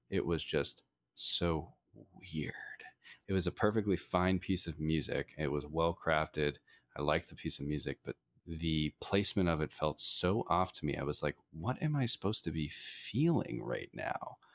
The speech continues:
Watching this scene, it feels like it's supposed to be tenuous, but all these major chords and they're, they're not done in, like, a clever way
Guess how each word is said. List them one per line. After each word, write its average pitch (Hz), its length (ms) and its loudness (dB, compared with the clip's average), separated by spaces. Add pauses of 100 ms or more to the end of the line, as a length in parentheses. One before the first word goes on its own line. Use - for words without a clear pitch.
(200)
Watching 110 480 2
this 80 180 2
scene, - 800 2
it 76 200 2
feels 120 300 0
like 110 180 2
it's - 160 0
supposed - 320 -2
to 98 60 -12
be 85 260 0 (220)
tenuous, 131 600 2
but - 240 2 (1040)
all 101 260 2
these 107 240 2
major 110 360 4
chords 98 580 2
and 80 140 0
they're, 80 180 -2 (520)
they're 82 80 -6
not 95 400 0
done 101 280 4
in, 98 120 4
like, 85 200 2
a 71 60 -8
clever 92 500 0
way 85 460 4